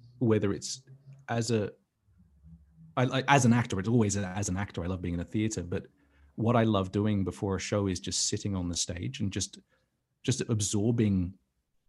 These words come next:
that, that kind of vibe, that, that, 'cause, I mean, they're all slightly deadened, and, you know, you've got that really soft nature of a theatre. Um, I just, I love just being in theatres, no matter where it is,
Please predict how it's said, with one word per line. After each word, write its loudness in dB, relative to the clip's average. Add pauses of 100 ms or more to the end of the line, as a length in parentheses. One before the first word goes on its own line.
(120)
that, -2 (1600)
that -2
kind 4
of 4
vibe, 2
that, -2
that, 0
'cause, 4
I -2
mean, 6
they're 6
all 6
slightly 0
deadened, 0 (140)
and, 0
you 0
know, 0 (120)
you've -6
got -6
that -6
really -2
soft -4 (600)
nature 6
of -2
a -4
theatre. -2 (500)
Um, 2 (260)
I 0
just, 0
I 2
love 2
just -2 (680)
being 8
in 6
theatres, 0
no 2
matter 4
where 4
it 0
is, -2